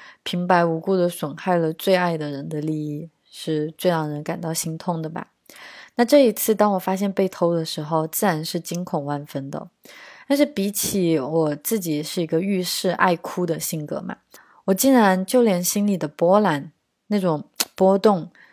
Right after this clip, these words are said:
那种失落好像也很快就消散不见了。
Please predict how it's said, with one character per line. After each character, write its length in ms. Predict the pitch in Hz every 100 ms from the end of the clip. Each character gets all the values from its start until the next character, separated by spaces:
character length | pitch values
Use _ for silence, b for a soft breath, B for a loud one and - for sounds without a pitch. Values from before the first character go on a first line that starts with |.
| b b b -
那 60 |
种 140 | 240 185
失 340 | - - 226
落 240 | 214 262 202
好 200 | 160 160
像 300 | 185 170 165
也 160 | 160
很 260 | 160 170 147
快 340 | - 185 165
就 320 | 160 170 156
消 240 | 151 - 165
散 240 | 185 165
不 80 | - -
见 180 | 180
了。 280 | 180 151 196